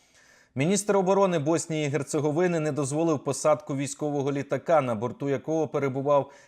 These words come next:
міністр закордонних справ Угорщини Сіярто. «Я відмовився дати дозвіл на посадку угорського літака в аеропорту Баня Лука,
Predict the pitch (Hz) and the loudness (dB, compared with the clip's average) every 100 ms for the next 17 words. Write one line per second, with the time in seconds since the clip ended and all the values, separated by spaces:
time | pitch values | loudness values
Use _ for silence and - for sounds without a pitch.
0 | - 143 170 190 185 - 127 113 123 139 | -4 0 0 0 -2 -2 -2 0 0 0
1 | 123 135 135 127 - 139 139 135 165 - | -2 -2 -2 -4 0 0 0 -2 -4 -4
2 | 165 160 - 175 196 175 107 - - _ | -4 -4 -4 -2 2 2 0 -8 -14 _
3 | _ _ _ 104 147 175 180 208 185 147 | _ _ _ 2 2 4 2 2 0 0
4 | 147 131 139 143 131 151 117 127 120 127 | 0 2 2 0 0 -2 0 -2 -2 -2
5 | 135 - 135 - 131 127 120 123 - 123 | -4 0 0 0 -2 -2 -2 -4 -4 -2
6 | 117 110 120 - 120 113 113 117 101 117 | -2 -2 -2 4 4 4 0 0 -2 -8
7 | - 123 104 117 117 113 139 175 175 | -6 -2 2 2 2 -2 -2 -2 -2